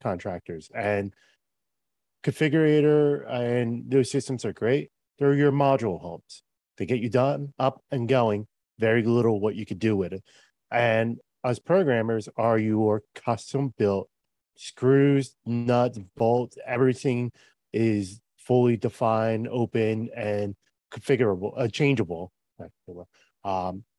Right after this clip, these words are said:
like I said, I, I wish I thought about that sooner. I don't know. It just popped in my head right this second. <laughs> But that's, uh, I would say, well, like, that's what the value we bring. Now, we take longer sometimes. We have more skill. We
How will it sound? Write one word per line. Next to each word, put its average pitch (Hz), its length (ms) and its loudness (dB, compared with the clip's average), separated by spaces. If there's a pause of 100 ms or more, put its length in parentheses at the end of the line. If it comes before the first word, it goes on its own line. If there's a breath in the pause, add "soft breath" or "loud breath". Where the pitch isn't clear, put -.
like 104 160 -4
I 95 40 -8
said, 95 400 -2
I, 120 60 -2
I - 40 2
wish 165 180 2
I 220 80 4
thought 208 200 0
about 180 260 0
that 147 180 -2
sooner. 123 280 -2
I 95 60 -4
don't 127 140 0
know. 120 160 2
It 92 60 -2
just 101 180 -8
popped 127 260 -4
in 120 100 0
my 117 120 0
head 107 240 -2
right 101 160 -6 (100)
this 107 140 -8
second. 98 340 -8 (140)
<laughs> 226 440 -8 (200)
But 110 160 0
that's, 123 280 0
uh, 113 440 2 (240)
I 123 180 2
would 131 160 2
say, 113 180 -4
well, 113 160 -2
like, 107 240 -2
that's 139 220 0
what 156 160 2
the 113 60 -8
value 117 340 2
we 110 140 -4
bring. 90 260 -10
Now, 101 200 0
we 90 140 -6 (320)
take - 220 -8
longer 113 380 0
sometimes. 151 520 -6 (300 soft breath)
We 104 120 -2
have 92 100 -2
more 92 200 -4
skill. 131 460 0
We 92 140 -14